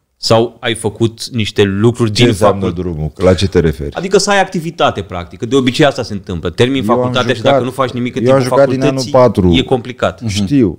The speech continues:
Speaker 2: am avut două spectacole la Bulandra.
Speaker 1: Ok.
Speaker 3: În care jucai.
Speaker 2: În care jucam,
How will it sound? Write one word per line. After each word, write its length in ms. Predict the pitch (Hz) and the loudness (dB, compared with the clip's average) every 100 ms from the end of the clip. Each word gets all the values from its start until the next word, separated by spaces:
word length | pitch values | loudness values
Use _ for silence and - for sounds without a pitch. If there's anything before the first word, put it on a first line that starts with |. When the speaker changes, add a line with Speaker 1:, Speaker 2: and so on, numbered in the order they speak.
| - | -4
Speaker 2:
am 380 | 98 95 101 92 | 0 4 4 2
avut 320 | 98 117 117 | 0 -2 -4
două 240 | 107 123 | 0 2
spectacole 500 | 107 110 92 117 110 | 2 0 0 0 2
la 120 | 104 98 | 2 2
Bulandra. 580 | 98 104 82 76 76 85 _ _ | 2 2 2 -2 -8 -14 _ _
Speaker 1:
Ok. 160 | - 92 87 101 - | -8 -4 -4 -8 -2
Speaker 3:
În 100 | 117 | 2
care 220 | 120 120 | 6 6
jucai. 400 | 104 92 104 82 | 4 4 2 2
Speaker 2:
În 80 | 98 | -2
care 240 | 101 101 | 0 4
jucam, 680 | 92 87 78 101 120 156 160 | 4 2 0 2 4 2 -2